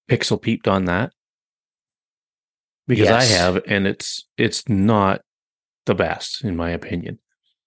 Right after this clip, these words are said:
Speaker 1: It, it,
Speaker 2: No.
Speaker 1: it, that's where it's gonna fall apart, if anything. Now, it's, it's got a, a, a smaller aperture than, than the main camera, obviously, but, um, you know, i-, if it's really bright, if, if there's, if there's enough bright things in the frame,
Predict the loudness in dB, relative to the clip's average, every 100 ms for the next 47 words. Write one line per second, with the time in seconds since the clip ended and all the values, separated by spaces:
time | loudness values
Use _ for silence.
0 | _ -2 0 2 2 4 4 4 2 2
1 | 0 0 0 0 0 0 -2 0 0 0
2 | -2 -4 -4 -6 -6 -6 -10 -16 -16 -18
3 | -4 0 4 4 2 -2 0 2 2 2
4 | 2 0 -4 -2 -4 0 2 2 2 0
5 | -2 -4 -6 -4 -2 -2 -4 -8 _ _
6 | _ _ _ -2 0 2 2 2 4 4
7 | 2 0 0 0 0 -2 -4 -2 -4 -6
8 | _ -8 -4 -2 -2 -4 -8 _ _ _
9 | _ _ _ _ _ _ _ _ -10 -4
10 | -2 0 0 0 0 0 2 2 2 0
11 | 2 2 4 4 2 0 -2 -4 -4 -4
12 | -2 -2 0 -2 0 0 2 2 2 0
13 | -2 2 2 0 -2 0 2 0 0 0
14 | 0 -2 -4 -4 -2 -4